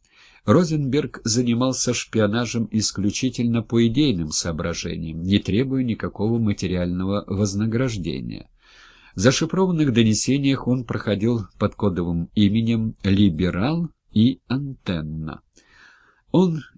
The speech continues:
и пять его агентов, сотрудников радиоинженерных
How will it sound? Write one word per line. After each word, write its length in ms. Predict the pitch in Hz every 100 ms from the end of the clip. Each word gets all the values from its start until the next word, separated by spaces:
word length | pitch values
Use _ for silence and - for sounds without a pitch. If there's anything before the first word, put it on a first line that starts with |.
| -
и 100 | 131
пять 300 | 120 107 -
его 240 | 90 90
агентов, 580 | 87 87 165 170 180 170
сотрудников 920 | - 117 - 143 135 120 110 107 - -
радиоинженерных 1400 | 104 107 90 92 92 107 95 90 101 92 90 82 82